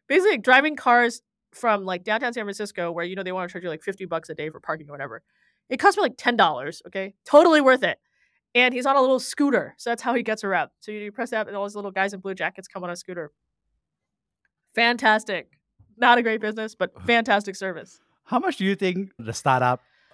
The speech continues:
Speaker 2: and in effect the V C was paying you for every <laughs> transaction you did there? They're
Speaker 1: I
Speaker 2: paying
Speaker 1: don't
Speaker 2: you
Speaker 1: know.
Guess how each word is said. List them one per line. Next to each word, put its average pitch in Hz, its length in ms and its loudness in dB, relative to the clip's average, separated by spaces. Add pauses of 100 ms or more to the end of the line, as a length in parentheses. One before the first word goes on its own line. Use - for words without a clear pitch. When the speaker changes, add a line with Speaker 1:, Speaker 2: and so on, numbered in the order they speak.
Speaker 2:
and 127 180 -4
in 131 220 -6
effect 123 300 -4
the 113 60 -8
V 117 200 -8
C 123 180 -8
was 107 140 -10
paying 117 380 -6
you 113 140 -4
for 117 200 -6
every 120 520 -6
<laughs> 120 60 -18
transaction 110 580 -6
you 113 100 -6
did 113 220 -6
there? 104 300 -8 (460)
They're 139 120 -6
Speaker 1:
I 359 60 4
Speaker 2:
paying 453 120 6
Speaker 1:
don't 285 120 4
Speaker 2:
you - 60 -2
Speaker 1:
know. 185 720 2